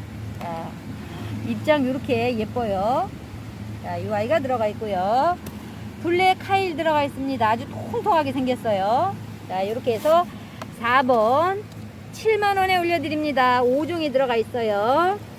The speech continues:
옆으로 갈게요. 오 번 가겠습니다.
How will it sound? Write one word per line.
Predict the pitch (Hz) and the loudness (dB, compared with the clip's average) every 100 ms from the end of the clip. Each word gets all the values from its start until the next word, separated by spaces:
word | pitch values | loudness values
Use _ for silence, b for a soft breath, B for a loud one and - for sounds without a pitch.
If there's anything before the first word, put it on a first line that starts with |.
| - - - - - - - - - - - - - B 208 B - | -16 -16 -16 -14 -12 -4 -4 -2 -4 -4 -2 -2 -2 B -10 B 2
옆으로 | 254 254 339 339 | 2 4 2 2
갈게요. | 294 294 320 302 254 233 277 330 302 | 2 2 0 4 6 6 6 4 4
오 | 269 320 359 | 2 4 4
번 | 381 359 | 4 4
가겠습니다. | 339 339 320 302 302 254 226 277 330 370 | 2 2 -4 -4 0 2 4 4 4 0